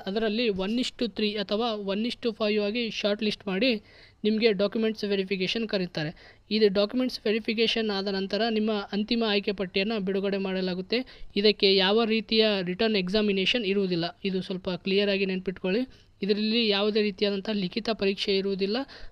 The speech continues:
ಬದಲಾಗಿ ನೀವು ಟೆಂತ್ನಲ್ಲಿ ಯಾರು ಹೈಯೆಸ್ಟ್ ಆಗಿ ಸ್ಕೋರ್ ಮಾಡಿರ್ತೀರಾ, ಆ, ಅವರಿಗೆ ಈ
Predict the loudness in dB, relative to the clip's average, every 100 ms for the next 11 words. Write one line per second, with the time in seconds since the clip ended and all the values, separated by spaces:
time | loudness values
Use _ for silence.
0 | -4 0 2 2 2 0 0 0 -4 -12
1 | _ _ 0 0 2 2 4 2 0 -10
2 | _ -2 0 2 2 2 0 0 0 0
3 | -2 0 2 4 2 -2 -4 -2 -2 -2
4 | -6 -16 -16 -8 -4 -2 0 2 2 4
5 | 4 4 0 -2